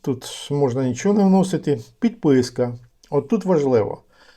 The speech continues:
Через те, що коли ми підписалися, ми підписуємо, оплачуємо на дванадцять місяців і собі спокійно займаємося від душі, скільки нам, е, скільки душа бажає. Дивіться, тисяча чотириста двадцять вісім гривень на рік. От. І, е,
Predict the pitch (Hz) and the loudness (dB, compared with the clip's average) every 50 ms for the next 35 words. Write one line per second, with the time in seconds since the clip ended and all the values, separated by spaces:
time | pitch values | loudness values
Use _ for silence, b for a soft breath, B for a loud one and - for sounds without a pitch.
0 | b b b - 139 139 - - 151 - - - - 156 147 147 139 139 131 117 | b b b 2 2 2 2 2 0 0 -2 -2 2 2 4 4 4 2 0 -2
1 | 139 120 - 139 - - 202 226 240 233 214 - - 147 139 131 120 - 127 - | -4 -4 -4 -4 0 2 4 4 6 4 4 2 0 -2 -2 -2 -4 -6 -8 -4
2 | - 143 139 - 147 135 131 131 123 127 131 131 120 - 139 135 127 123 - 131 | -4 -4 -2 -2 -2 -2 -2 0 0 0 0 -2 -2 0 0 0 0 0 -2 -4
3 | 127 127 127 127 127 120 127 127 127 123 117 - - - - 185 220 247 214 190 | -4 -4 -2 -2 -2 -2 -2 -2 -2 -2 -4 -6 -8 -6 -2 0 2 2 2 0
4 | 214 190 185 208 208 196 190 B B B B B B B B - 294 311 311 302 | -2 -4 -2 -2 -4 -4 -6 B B B B B B B B 0 2 4 4 4
5 | 269 - - 226 214 226 240 202 - - 185 - - 208 190 180 156 151 160 156 | 2 0 0 0 2 2 2 0 0 -4 -4 0 2 4 4 4 6 6 4 4
6 | 160 170 170 170 156 - - 147 135 120 123 123 120 127 123 - - 143 - - | 4 2 0 0 0 2 4 4 4 4 2 -2 -4 -4 -4 -4 -4 -6 -6 -8
7 | 139 - - 143 127 127 127 127 123 - - - 147 139 139 - 151 147 - - | -10 -6 -4 -2 -2 -2 -2 -4 -6 -6 -8 -8 -8 -8 -8 -8 -10 -10 -10 -10
8 | - - 139 - 143 127 120 113 - 135 127 123 123 113 120 113 104 120 131 123 | -8 -8 -6 -2 -2 -2 -2 -2 -2 -2 0 0 -2 -2 0 -2 -2 -2 -4 -6
9 | - 147 117 - 208 190 - 196 151 156 151 - 147 - - 151 143 - 127 117 | -6 -6 -4 -2 -2 0 0 0 0 -2 -4 -6 -8 -4 -4 -4 -4 -4 -6 -6
10 | 113 127 - - - 120 123 120 117 123 127 117 117 127 135 127 123 117 120 120 | -6 -6 -6 -8 -14 -14 -14 -12 -10 -8 -6 -4 -4 -4 -4 -4 -4 -4 -4 -4
11 | 113 - - - - _ _ _ _ b b b b b b b b b b b | -6 -8 -10 -14 -20 _ _ _ _ b b b b b b b b b b b
12 | b b b - 147 143 139 127 127 123 - - - - 202 196 208 214 220 226 | b b b 6 8 8 8 6 4 0 -4 -10 -12 -6 -4 -2 -2 0 0 -2
13 | 208 - _ _ - 180 175 175 175 175 165 156 156 | -2 -4 _ _ -6 -2 0 0 2 2 2 0 -2